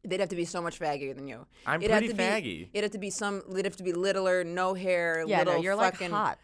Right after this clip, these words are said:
Speaker 1: I'd need them cr-
Speaker 2: Yeah.
Speaker 1: yeah.
Speaker 3: <laughs> You're, like,
Speaker 1: Like, some, but little, but, so Buck Angel, I, yeah, I've seen, I've seen him.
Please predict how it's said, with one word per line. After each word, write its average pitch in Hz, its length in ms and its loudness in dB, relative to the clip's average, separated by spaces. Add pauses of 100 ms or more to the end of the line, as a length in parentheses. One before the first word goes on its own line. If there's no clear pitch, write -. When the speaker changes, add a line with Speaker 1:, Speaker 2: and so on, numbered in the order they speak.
(140)
Speaker 1:
I'd 185 160 2
need 214 180 0
them 185 160 -2
cr- - 180 -12
Speaker 2:
Yeah. 165 500 2
Speaker 1:
yeah. 190 140 6
Speaker 3:
<laughs> - 40 -12
You're, 277 100 10
like, 269 400 8
Speaker 1:
Like, 233 100 -2 (360)
some, 208 320 -4
but 196 180 -4
little, 214 220 2
but, 185 240 -6 (180)
so 214 180 -2
Buck 214 280 0
Angel, 190 280 -2
I, 139 220 -2 (160)
yeah, 180 260 0
I've 170 160 0
seen, 160 360 -8
I've 196 180 -2
seen 160 320 -12 (120)
him. 151 260 -8